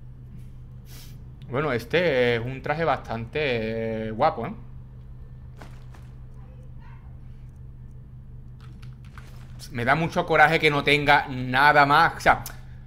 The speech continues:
nada mágico poderoso, ¿vale?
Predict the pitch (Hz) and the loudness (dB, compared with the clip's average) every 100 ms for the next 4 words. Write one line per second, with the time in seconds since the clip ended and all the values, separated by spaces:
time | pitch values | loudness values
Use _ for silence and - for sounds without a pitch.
0 | - 127 147 160 165 165 151 160 185 190 | -10 6 10 12 12 10 8 2 2 2
1 | - - - - - - - 151 139 131 | 0 -12 -14 -14 -14 -14 -4 4 6 10
2 | 139 143 - 110 113 135 185 | 10 8 4 4 6 6 4